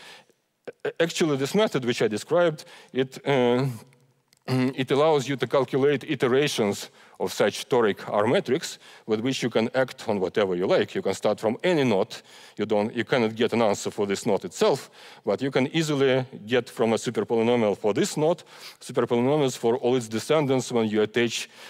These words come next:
this additional braid to it in any quantity. <clears throat> And, uh, from this point of view, it looks like it should convert superpolynomials into superpolynomials at least. Uh, sometime it does. And I mentioned one example that a knot five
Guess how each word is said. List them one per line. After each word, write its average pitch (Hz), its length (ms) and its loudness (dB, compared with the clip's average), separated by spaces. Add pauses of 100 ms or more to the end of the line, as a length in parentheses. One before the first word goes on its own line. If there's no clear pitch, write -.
(120)
this 113 180 -2
additional 110 460 0
braid 107 340 0
to 95 100 -8
it 90 160 -6
in 85 80 -6
any 85 140 0
quantity. 123 560 -2 (720)
<clears throat> 143 380 2
And, 113 240 0
uh, 117 380 -2
from 120 240 0
this 170 180 0
point 156 240 0
of 131 100 2
view, 175 320 2 (240)
it 120 160 -8
looks 170 240 -2
like 131 240 0
it 131 120 -12
should 135 200 -6
convert 123 360 2
superpolynomials 110 840 0
into 107 180 -2
superpolynomials 147 840 0
at 156 120 -2
least. 180 320 -2 (600)
Uh, 107 160 -2
sometime 147 440 0
it 127 120 -2
does. 143 360 2 (800)
And 98 240 -4
I 98 120 2
mentioned 104 380 0
one 107 180 2
example 135 440 0
that 104 160 -4
a 113 60 0
knot 101 180 0
five 98 380 0